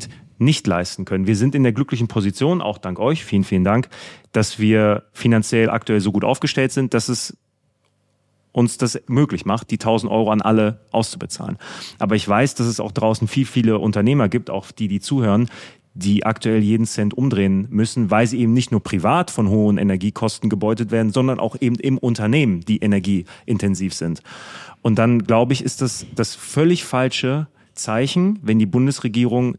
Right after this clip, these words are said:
die Erwartungshaltung weckt, dann auch noch mit dem Wording, „Wir entlasten euch“, dass der, jeder Arbeitnehmer denkt, „Okay, es steht mir zu.“ Aber Fakt ist, dass jeder Unternehmer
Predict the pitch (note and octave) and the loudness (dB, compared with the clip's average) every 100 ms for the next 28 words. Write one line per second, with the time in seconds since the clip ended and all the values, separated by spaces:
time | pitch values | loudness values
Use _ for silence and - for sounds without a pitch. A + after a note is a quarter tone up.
0 | - A#2 G2+ A#2+ E3+ B2 - G2 F#2 F2 | -2 0 0 0 -2 -4 -4 -4 -2 -2
1 | G2+ C#3 - - - - - A#2+ B2 A#2 | -2 -4 -8 -20 -20 -18 -2 0 2 0
2 | B2 A#2 G#2 A2 G#2+ A2+ A2 G#2+ G#2 - | 0 0 2 2 4 4 4 2 2 -4
3 | G2 C#3+ E3+ G2+ F#2 F2+ - - - G#2+ | 0 2 2 2 -2 -4 -4 -6 -2 0
4 | C#3+ - - - - - A2+ - - A2 | -2 -6 -14 -20 -14 -4 -2 -2 -2 2
5 | D3+ D3 A2+ A2 G2 G#2+ G2+ F2+ G2 C3 | 4 4 2 0 0 2 2 2 0 -2
6 | - _ - - G#2+ - A2 G#2 - B2+ | -6 _ -4 0 0 0 -2 -2 -4 -4
7 | F2+ - _ _ - - - _ _ G#2 | -6 -10 _ _ -20 -20 -20 _ _ -2
8 | G2 - - D3 - D3 D3 - - A2+ | -2 -2 -4 -6 -4 -4 -2 -4 -6 2
9 | D3 D3+ C#3 C3+ B2 G#2+ E2 F#2 | 2 2 0 0 0 0 -2 -6